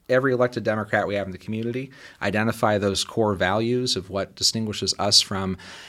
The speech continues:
a Republican or independent voice in our state, that we do have a lot more in common than the things that separate us on the issues in our community.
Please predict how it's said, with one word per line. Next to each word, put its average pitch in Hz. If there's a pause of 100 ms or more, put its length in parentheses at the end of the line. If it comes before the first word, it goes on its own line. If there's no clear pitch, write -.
(160)
a 92
Republican 107
or 95
independent 101 (140)
voice 101
in 107
our 101
state, 127
that 113
we 123
do 131
have 127
a -
lot 117
more 117
in 107
common 101
than 90
the 82
things 90
that 85
separate 85
us 82
on 82
the 87
issues -
in -
our -
community. -